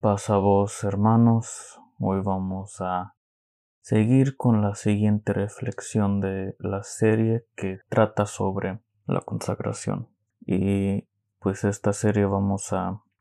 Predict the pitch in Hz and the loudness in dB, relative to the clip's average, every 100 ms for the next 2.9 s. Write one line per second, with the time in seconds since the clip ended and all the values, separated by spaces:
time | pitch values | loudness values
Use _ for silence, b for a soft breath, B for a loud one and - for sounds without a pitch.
0 | _ _ - - 101 101 95 107 - 104 | _ _ -10 -2 0 2 2 0 2 2
1 | 101 98 107 110 117 117 107 - _ - | 2 2 2 2 2 0 0 -4 _ -10
2 | - - - 107 - 98 95 95 | -8 -6 -2 -2 0 -2 -2 -4